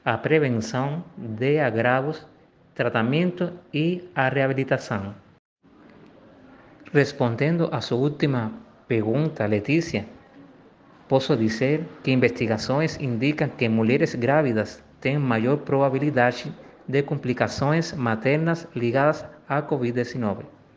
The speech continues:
Evidências recentes sugerem que é possível transmissão vertical, embora rara. Entretanto, a maioria dos recém-nascidos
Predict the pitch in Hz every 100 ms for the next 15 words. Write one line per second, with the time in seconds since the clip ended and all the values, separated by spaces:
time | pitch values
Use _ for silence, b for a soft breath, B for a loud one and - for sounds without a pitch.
0 | - - - b b b 143 123 123 165
1 | 170 175 147 - 139 151 160 - 123 135
2 | 151 160 - 135 - 147 175 - - 190
3 | - 143 127 135 - - - 143 143 147
4 | 143 131 135 - - 127 - 143 110 95
5 | - B B B B 120 120 139 160 156
6 | - 139 113 101 - - - _ _ -
7 | 147 190 139 113 123 151 180 113 101 -
8 | B B 135 127 123 113 110 151 156 117
9 | 139 180 143 123 - 143 170 156 120 -
10 | 143 123 110